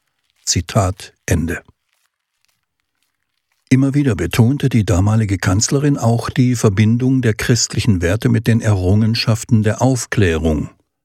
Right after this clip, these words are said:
Zitat: „Die Union will, dass sich Deutschland zu beidem bekennt,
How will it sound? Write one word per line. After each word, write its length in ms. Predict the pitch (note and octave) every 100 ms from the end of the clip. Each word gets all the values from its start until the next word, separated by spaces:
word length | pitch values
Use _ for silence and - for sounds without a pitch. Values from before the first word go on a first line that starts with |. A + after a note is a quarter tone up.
| _ _
Zitat: 580 | - G2 - A2 E3 - _ _ _ _ _
„Die 120 | - D#3+
Union 500 | D3 B2+ D#3+ F#3 A#2+
will, 280 | F3 A3+ G#3
dass 240 | B2 -
sich 200 | C#3 A#2
Deutschland 540 | - A2+ - D3+ D3 -
zu 240 | - C3+
beidem 480 | A2+ G#2 G#2+ G#2 G#2
bekennt, 580 | A2 - G2+ D#2+ -